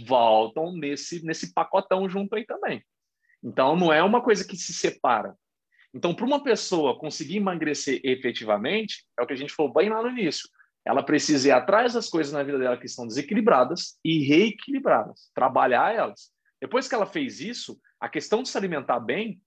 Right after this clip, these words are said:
é mera consequência. Agora, a, aquela outra pessoa que não consegue chegar ao final, né? Ela começa, perde disciplina, alguma coisa. Normalmente, é, é, são vários fatores, mas eu vejo o principal é,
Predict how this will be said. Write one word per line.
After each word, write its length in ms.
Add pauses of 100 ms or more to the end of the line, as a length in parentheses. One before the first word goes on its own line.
é 120
mera 440
consequência. 720 (540)
Agora, 500 (140)
a, 500
aquela 320
outra 220
pessoa 540
que 140
não 220
consegue 460
chegar 300
ao 80
final, 340
né? 160 (140)
Ela 120
começa, 800 (340)
perde 280
disciplina, 560
alguma 240
coisa. 340 (640)
Normalmente, 720 (420)
é, 600 (340)
é, 80
são 220
vários 240
fatores, 360
mas 140
eu 80
vejo 220
o 80
principal 520
é, 160